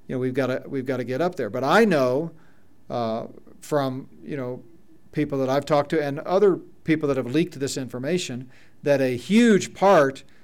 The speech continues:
of the establishment of the United States Space Force was all of these U F Os and things that they've been studying for seventy-five years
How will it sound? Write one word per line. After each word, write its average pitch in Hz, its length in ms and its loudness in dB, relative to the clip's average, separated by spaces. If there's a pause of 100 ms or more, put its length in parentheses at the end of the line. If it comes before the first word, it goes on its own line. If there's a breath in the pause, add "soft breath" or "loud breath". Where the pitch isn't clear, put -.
(140)
of 139 120 -4
the 135 100 0
establishment 170 560 2
of 147 40 -4
the 143 60 -2
United 143 320 -2
States 131 300 -4
Space 208 380 2
Force 127 460 -6 (320 soft breath)
was 139 500 -2
all 151 300 6
of 143 160 2
these 135 380 -2
U 143 260 0
F 139 160 0
Os 196 340 6
and 120 160 -6
things 123 320 -4
that 123 220 -2
they've 123 180 0
been 123 160 -4
studying 135 460 0
for 127 180 -6
seventy-five 131 640 0
years 180 520 4